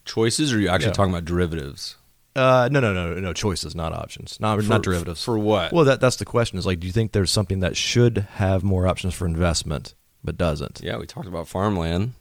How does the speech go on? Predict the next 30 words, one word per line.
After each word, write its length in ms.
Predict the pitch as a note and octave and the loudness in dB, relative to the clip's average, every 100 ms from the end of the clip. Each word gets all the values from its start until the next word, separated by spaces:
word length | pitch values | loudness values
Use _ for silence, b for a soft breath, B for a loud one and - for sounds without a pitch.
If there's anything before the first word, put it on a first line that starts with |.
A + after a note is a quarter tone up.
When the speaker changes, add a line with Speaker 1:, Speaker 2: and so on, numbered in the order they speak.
| _ - | _ -8
Speaker 2:
Oh, 140 | F2 - | -6 -6
there 160 | D#2 | -8
you 60 | E2+ | -2
Speaker 1:
I 20 | |
mean, 140 | C3 | 0
Speaker 2:
go. 40 | A#2+ | 2
Speaker 1:
I 60 | |
would 140 | D3 D3 | 2 0
love 420 | B2+ C3 B2 A2 | -2 -6 -10 -10
to 80 | G#2 | -6
see 200 | - B2+ | -2 -2
that. 300 | G2 F#2 - | -2 -2 0
Uh, 520 | A#2+ A#2 A#2 A2 G#2+ | 4 6 6 6 6
what 240 | A#2+ C#3 | 6 8
else? 240 | C3 F#2+ - | 8 6 4
I 40 | |
mean, 120 | E3+ | 4
there's 160 | E3+ F3+ | 6 6
a 60 | G3+ | 4
number 340 | C#3+ C#3+ D3 | 4 6 6
of 100 | G#2+ | 6
strategies 1040 | - - G2+ G2+ G#2+ G2+ A2 A#2 A#2+ B2 b b b b b G2+ | 0 0 0 2 0 0 0 0 -2 -6 b b b b b -2
that 120 | G#2 | 0
it 40 | |
would 120 | G#2 | 0
be 100 | G2 | 0
nice 380 | G2 F#2+ G2 G2+ | 0 0 0 -2
to 120 | - F#2+ | -2 -2
see 500 | - G#2 G2 F#2 F#2 | 0 0 0 0 0
more 600 | F#2 F#2+ F#2+ F#2 F2+ | 2 2 4 4 0